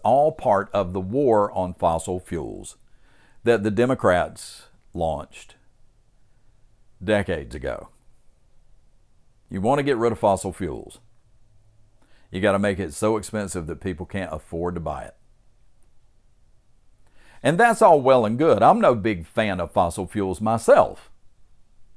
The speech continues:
I'm really not. But when you drive the cost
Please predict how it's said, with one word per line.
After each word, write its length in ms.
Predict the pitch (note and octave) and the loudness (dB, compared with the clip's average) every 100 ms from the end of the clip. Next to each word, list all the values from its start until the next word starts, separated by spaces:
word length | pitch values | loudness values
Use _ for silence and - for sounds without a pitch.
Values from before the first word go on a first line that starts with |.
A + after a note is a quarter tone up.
| - - _ | -20 -20 _
I'm 180 | C3 C3+ | 2 4
really 220 | A#2+ G2+ | 4 2
not. 460 | B2 F3+ F2 - - - _ - - _ - _ _ _ _ - - - | 2 0 0 -4 -18 -20 _ -20 -20 _ -20 _ _ _ _ -20 -20 2
But 240 | A#2 C#3+ | 6 6
when 220 | C#3 D3 C3+ | 6 0 0
you 160 | C3 | -2
drive 960 | A#2 G2 A2 D3+ G3 D#3+ A2+ A2+ G#2+ - - | -2 -4 2 4 4 4 4 0 -6 -12 -4
the 120 | G2 | -4
cost 600 | - C3 D3 G#2 F2 - | -2 0 2 2 0 -10